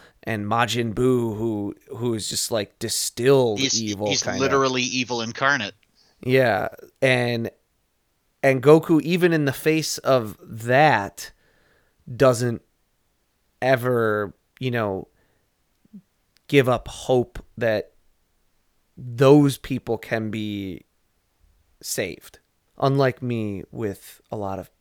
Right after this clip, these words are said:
Speaker 1: our leadership in the world today. <laughs>
Speaker 2: Well, it's, it's a big, dare I say, complicated issue.
Speaker 1: I don't know. That was, that was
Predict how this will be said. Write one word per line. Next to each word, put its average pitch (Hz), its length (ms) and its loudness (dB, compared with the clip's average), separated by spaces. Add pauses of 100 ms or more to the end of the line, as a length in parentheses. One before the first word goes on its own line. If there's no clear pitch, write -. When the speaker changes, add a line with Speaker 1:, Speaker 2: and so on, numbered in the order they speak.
(760)
Speaker 1:
our 104 160 -8
leadership 92 640 -12
in 82 300 -14 (160)
the 76 120 -12
world 80 460 -12
today. - 340 -8 (340)
<laughs> - 60 2 (1120)
Speaker 2:
Well, 175 200 6
it's, - 260 2 (180)
it's 185 200 -2
a 170 40 -2
big, 170 400 -2 (600)
dare 139 160 -4
I 139 80 -2
say, 123 400 -8 (420)
complicated 113 880 -10
issue. 90 400 -10 (640)
Speaker 1:
I 135 80 -4
don't 127 120 -4
know. 113 140 -4
That 127 140 0
was, 120 340 -8 (440)
that 143 80 4
was 139 180 2